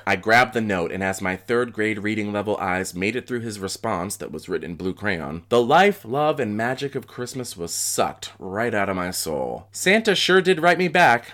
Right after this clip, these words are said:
and he said, "Sorry, Tommy, maybe next year."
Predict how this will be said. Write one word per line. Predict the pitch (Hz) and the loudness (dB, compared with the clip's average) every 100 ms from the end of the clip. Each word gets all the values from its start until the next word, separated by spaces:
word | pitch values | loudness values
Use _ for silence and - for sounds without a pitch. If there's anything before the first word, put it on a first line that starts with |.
| - | -12
and | 98 101 | -10 -4
he | 190 | -4
said, | 185 98 90 104 117 _ | -2 0 0 -2 -8 _
"Sorry, | - 190 175 135 | 2 6 8 6
Tommy, | 135 110 107 104 107 _ | 4 4 4 0 -2 _
maybe | 147 143 143 | 0 2 2
next | 113 - - | 2 0 -4
year." | 90 82 80 | 0 0 0